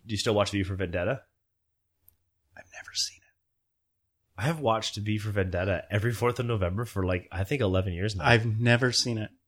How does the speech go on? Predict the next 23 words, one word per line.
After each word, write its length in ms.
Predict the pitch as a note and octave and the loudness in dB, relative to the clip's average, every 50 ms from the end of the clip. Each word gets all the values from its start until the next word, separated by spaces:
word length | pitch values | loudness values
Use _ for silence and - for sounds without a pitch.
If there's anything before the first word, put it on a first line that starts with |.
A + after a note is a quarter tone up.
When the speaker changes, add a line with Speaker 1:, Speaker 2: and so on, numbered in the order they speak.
| _ _ _ _ _ _ _ _ _ _ _ - | _ _ _ _ _ _ _ _ _ _ _ 2
Speaker 2:
And 100 | C3+ B2+ | 4 6
I 100 | B2 A#2+ | 6 8
think 180 | - - F3 - | 6 6 6 8
I 80 | E3 | 8
have 220 | B2 A#2 B2 A#2+ C3 | 10 12 10 10 10
it 80 | C3 | 6
in 100 | A#2+ A#2 | 4 4
my 120 | A#2+ A2 G#2 | 6 6 8
Speaker 1:
It, 60 | G#2 | 8
Speaker 2:
house 200 | A2+ A2+ A2 B2 | 8 8 8 8
Speaker 1:
it 60 | C#3 | 8
is, 60 | F#3+ | 8
Speaker 2:
on 240 | B2 A#2 A2+ A2 A2 | 8 8 8 6 4
Speaker 1:
it 100 | B2 - | 4 4
is 140 | G3 G#3+ C4+ | 2 0 0
a 80 | C4+ | -2
substantially 880 | A3 - - C#3 - - - - - G#2 G2 G#2+ A2 G#2 G#2+ - - E3+ | -2 -2 -2 -2 -2 -2 -2 -2 -2 -2 0 2 4 4 4 2 2 0
Speaker 2:
D 40 | E3+ | -2
V 20 | |
D. 0 | |
Speaker 1:
well 300 | D3+ A2 G2+ G2+ A2 A#2 | 0 2 2 2 2 2
done 280 | A2 G2 F#2 F#2+ F#2+ F2+ | 0 0 -2 -2 -2 -4
movie. 360 | D#2+ E2 F2 D#2+ C#2+ - - | -4 -6 -8 -8 -10 -12 -10